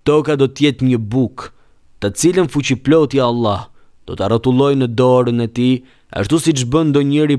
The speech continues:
prej jush bukën e vet kur e përgatit për udhëtim. Kjo bukë do të jetë për gostitë banorëve të xhennetit. Aty vjen një çifut dhe i thot pejgamberit alayhis salam: 'Të bekofti gjithmëshirshmi, o Ebul Kasim,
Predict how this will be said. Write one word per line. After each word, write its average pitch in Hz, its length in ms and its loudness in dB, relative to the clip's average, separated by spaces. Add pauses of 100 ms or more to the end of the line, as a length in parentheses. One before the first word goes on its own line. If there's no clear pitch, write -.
prej 139 180 2
jush 139 320 0
bukën 131 480 -2
e 123 80 -4
vet 117 240 0
kur 92 140 -8
e 95 100 -10
përgatit 104 480 -2
për 104 160 -2
udhëtim. 95 400 -10 (680)
Kjo 90 140 -4
bukë 117 380 0 (340)
do - 60 -8
të 139 160 0
jetë 135 120 -4
për 135 180 0
gostitë 131 640 -2
banorëve 123 540 0
të 113 160 -4
xhennetit. 107 600 -4 (680)
Aty 196 260 0
vjen 180 220 0
një 160 100 0
çifut 156 640 -2 (340)
dhe 131 240 0
i 117 60 -2
thot 131 340 -4
pejgamberit 107 640 -2
alayhis 95 320 -4
salam: 87 280 -12 (920)
'Të 98 140 -4
bekofti 143 560 0
gjithmëshirshmi, 131 960 0
o 131 100 2
Ebul 117 300 -2
Kasim, - 440 -8